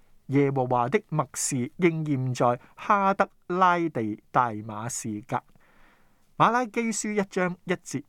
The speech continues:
記載，耶和華藉馬拉基傳給以色列的默示。喺以賽亞書嘅第十三同第十四章，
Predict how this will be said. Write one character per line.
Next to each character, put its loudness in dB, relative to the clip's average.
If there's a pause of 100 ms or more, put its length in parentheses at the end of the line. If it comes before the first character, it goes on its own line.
(120)
記 -2
載， -6 (420)
耶 2
和 2
華 6
藉 -2
馬 -2
拉 4
基 -2
傳 -10
給 -2 (200)
以 -8
色 -4
列 -6
的 -4 (220)
默 -8 (140)
示。 -8 (1600)
喺 6
以 0
賽 2
亞 2
書 -4
嘅 2
第 0
十 -4
三 0
同 -6
第 -6
十 -10
四 -4
章， -6